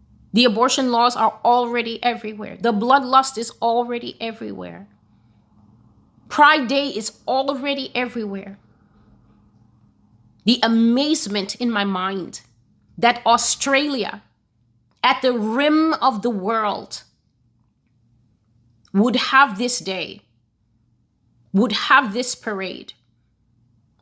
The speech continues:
Are you guys not aware that you're not connected to anybody else?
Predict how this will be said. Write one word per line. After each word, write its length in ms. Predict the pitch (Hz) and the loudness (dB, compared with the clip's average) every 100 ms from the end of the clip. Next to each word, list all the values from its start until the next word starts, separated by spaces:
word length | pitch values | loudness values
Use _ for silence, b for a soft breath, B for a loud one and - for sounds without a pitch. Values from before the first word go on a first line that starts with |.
| - | 0
Are 120 | 208 | 2
you 160 | 240 | 2
guys 280 | 240 254 269 | 2 2 2
not 260 | 233 214 240 | 0 -2 -2
aware 320 | 214 185 190 | -6 -6 -6
that 220 | 190 190 - | -6 -8 -4
you're 80 | |
not 240 | 196 202 - | -2 -2 -2
connected 640 | - 208 202 202 - 220 | -2 2 2 0 -4 -4
to 300 | 202 - 233 | -4 -6 -8
anybody 500 | - 214 208 190 185 | -4 -2 -2 -2 -4
else? 400 | 185 180 190 - | -4 -4 -6 -8